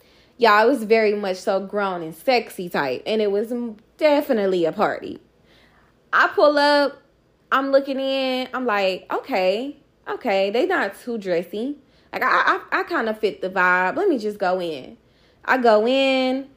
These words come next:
They are taking, like, admissions at the door. And if you know anything about bars or parties,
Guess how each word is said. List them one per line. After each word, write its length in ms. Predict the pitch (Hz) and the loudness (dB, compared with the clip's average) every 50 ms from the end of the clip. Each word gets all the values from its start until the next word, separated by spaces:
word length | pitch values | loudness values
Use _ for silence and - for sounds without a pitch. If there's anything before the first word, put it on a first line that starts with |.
| _ _ _ _ _ _ | _ _ _ _ _ _
They 400 | - 202 202 233 240 277 330 403 359 | -14 -2 2 4 6 6 6 6 4
are 580 | 285 226 233 226 226 220 214 208 202 202 190 - - | 4 6 6 6 4 4 2 0 0 -2 -4 -8 -8
taking, 640 | - 269 247 247 240 - 254 220 214 202 202 208 202 | -2 0 0 0 0 0 -2 -4 -4 -4 -4 -4 -2
like, 360 | 202 196 190 185 185 - - | 0 0 0 0 -2 -4 -4
admissions 840 | 214 202 180 185 190 196 208 240 - - - 208 160 151 139 131 - - - - | -2 -2 -2 -2 0 2 4 4 2 2 -2 -4 -4 -4 -6 -10 -12 -10 -4 -2
at 280 | 190 208 202 202 - - | 0 0 0 -2 -6 -4
the 80 | 202 | -2
door. 480 | 190 202 190 165 139 113 95 117 233 240 _ _ _ _ _ _ _ _ _ _ _ _ _ - | 0 0 0 0 -2 -4 -6 -8 -12 -16 _ _ _ _ _ _ _ _ _ _ _ _ _ 0
And 1000 | 214 233 240 240 240 240 233 226 226 226 226 226 220 220 214 214 214 220 226 233 - - _ _ - | 2 4 4 4 4 4 4 2 2 2 0 0 0 -2 -2 -4 -4 -6 -8 -12 -16 -20 _ _ -2
if 160 | 208 240 247 254 | -2 -2 -2 -2
you 80 | 269 | -2
know 180 | 285 285 277 285 | -2 0 0 0
anything 380 | 294 294 302 262 269 254 254 | 0 0 0 0 0 0 0
about 440 | 254 240 226 208 190 175 143 - 196 | 0 0 2 2 2 0 -2 -2 0
bars 640 | 220 233 254 262 254 247 247 240 240 233 233 233 - | 0 2 4 4 4 4 4 4 2 2 0 -2 -4
or 80 | 185 180 | -6 -6
parties, 800 | 185 - 285 294 311 320 330 285 233 202 196 190 202 214 - | -4 -2 0 2 2 2 0 0 -2 -4 -4 -6 -6 -8 -10